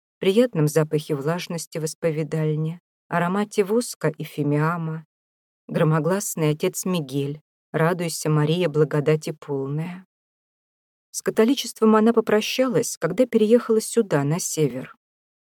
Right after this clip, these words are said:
Наряду с коварной высокомерной риторикой женоненавистничества, похотливыми и насмешливыми окликами мужчин на улице, и хотя их называли комплиментами,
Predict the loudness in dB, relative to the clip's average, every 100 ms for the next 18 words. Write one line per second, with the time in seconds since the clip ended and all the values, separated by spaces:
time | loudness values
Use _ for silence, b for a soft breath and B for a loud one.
0 | 0 4 4 2 -2 -2 2 2 2 0
1 | 0 -6 -4 2 2 2 -2 -6 -6 -4
2 | 0 2 2 2 2 4 4 4 2 0
3 | -6 -8 -8 -8 -10 -10 -12 -12 _ _
4 | _ _ -4 -2 0 2 2 2 -2 -2
5 | -4 0 4 4 4 4 4 4 2 2
6 | 2 4 4 4 4 -2 -2 2 2 2
7 | 2 -2 -6 -10 -10 -10 _ _ _ -2
8 | 2 4 4 4 2 0 2 2 2 0
9 | 0 2 2 2 -2 -6 -6 -6